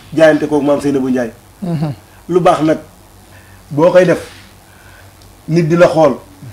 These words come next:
Speaker 1: boo ëllëgee buñ koy fay ba nga koy def, yaa ngi koy jàkkaarloo ak moom.
Speaker 2: Mhm.
Speaker 1: Te lii liggéeyal maam Cheikh Ibrahima Fall la.
Speaker 2: Tey.
Speaker 1: Mënoon naa woote bisu boppam comme ni koy ñëpp yi defee.
Speaker 2: Mhm.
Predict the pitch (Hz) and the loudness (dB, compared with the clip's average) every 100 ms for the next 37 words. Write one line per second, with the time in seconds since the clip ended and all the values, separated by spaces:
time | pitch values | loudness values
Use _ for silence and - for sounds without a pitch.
0 | - - - 160 185 185 170 160 170 180 | -20 -20 -4 0 2 4 4 4 2 2
1 | 151 160 156 160 170 151 151 147 143 147 | 2 0 2 2 2 2 2 2 0 0
2 | 139 139 127 120 - - 139 117 110 - | 0 -2 -2 -6 -10 -14 -10 -10 -10 -16
3 | - - 170 190 190 170 180 160 147 147 | -6 0 0 0 -2 0 2 2 0 -2
4 | 139 131 127 117 107 - - - - - | -2 -2 -2 -6 -8 -12 -10 -10 -12 -20
5 | - - - - 165 165 156 143 139 139 | -20 -20 -20 -8 -2 0 2 2 0 -2
6 | 139 131 131 127 131 143 143 135 139 147 | -6 -6 -6 -6 -4 -2 0 0 0 0
7 | 165 151 104 - - 160 | 0 -2 -6 -16 -16 -12